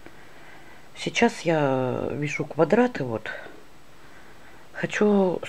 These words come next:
сумку сделать. Попросила у меня племяшка. Вот. Вот именно так, такую, как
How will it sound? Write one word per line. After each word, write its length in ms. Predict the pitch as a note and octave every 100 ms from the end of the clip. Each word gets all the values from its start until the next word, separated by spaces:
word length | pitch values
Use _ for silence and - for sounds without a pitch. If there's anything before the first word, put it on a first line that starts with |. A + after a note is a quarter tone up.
| -
сумку 400 | D#3+ D3 C3+ A2 A2 - - -
сделать. 380 | A#2+ B2+ G#2 G#2 - -
Попросила 500 | - - C3+ - B2
у 40 | A#2+
меня 160 | A#2
племяшка. 600 | A#2+ - F#3+ B3+ - - - - - - - - - - - - - - -
Вот. 460 | D3 C3+ B2 - - - -
Вот 180 | C#3+ -
именно 320 | F#3 E3 D#3
так, 220 | D3 E3 - - -
такую, 520 | F3 - C#3+ C3 G2+
как 420 | - A#2 - -